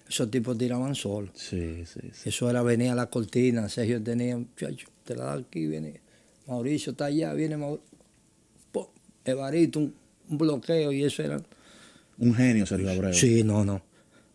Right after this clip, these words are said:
Speaker 1: Tremendo, para mí uno de los mejores managers fue Sergio Abreu, que Dios lo tenga en gloria.
Speaker 2: Bueno, yo le voy
Speaker 1: Fue
Speaker 2: a decir,
Speaker 1: tremendo.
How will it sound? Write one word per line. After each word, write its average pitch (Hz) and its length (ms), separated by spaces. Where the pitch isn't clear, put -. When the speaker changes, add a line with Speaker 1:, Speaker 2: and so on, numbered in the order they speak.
Speaker 1:
Tremendo, 110 500
para 107 260
mí 110 140
uno 123 240
de 117 80
los 120 80
mejores 113 360
managers 107 480
fue 101 140
Sergio 107 280
Abreu, 98 320
que 101 100
Dios 107 160
lo 113 120
tenga 113 220
en 107 80
gloria. 101 340
Speaker 2:
Bueno, 101 380
yo 117 100
le 98 80
voy 113 80
Speaker 1:
Fue - 20
Speaker 2:
a - 40
decir, 90 100
Speaker 1:
tremendo. 113 480